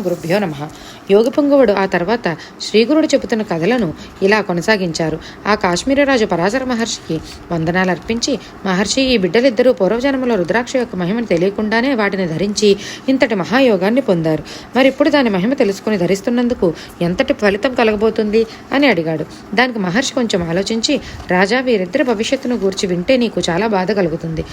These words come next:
కాబట్టి దాని గురించి తెలుసుకోకపోవడమే మంచిది" అని అన్నాడు. దాంతో మహారాజు ఆందోళన పడి,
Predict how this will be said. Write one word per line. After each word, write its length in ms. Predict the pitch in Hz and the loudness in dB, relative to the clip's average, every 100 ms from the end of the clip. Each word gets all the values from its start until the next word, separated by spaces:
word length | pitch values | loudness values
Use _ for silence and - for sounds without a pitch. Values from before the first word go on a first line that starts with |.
| - - | -16 -6
కాబట్టి 320 | 185 190 269 262 | 0 2 2 2
దాని 180 | 247 | 2
గురించి 280 | 185 190 233 | 2 0 0
తెలుసుకోకపోవడమే 800 | 247 175 170 247 233 220 196 214 | 2 0 2 -2 2 2 4 2
మంచిది" 420 | 202 165 165 226 | 0 -2 -2 -2
అని 140 | 233 170 | 0 -2
అన్నాడు. 380 | 151 151 147 156 - - - | -2 -4 -4 -6 -12 -8 0
దాంతో 220 | 185 226 | 2 2
మహారాజు 500 | 262 175 202 254 247 | 2 2 2 2 2
ఆందోళన 420 | 180 170 208 220 214 | 0 2 4 4 2
పడి, 280 | 220 277 | 2 2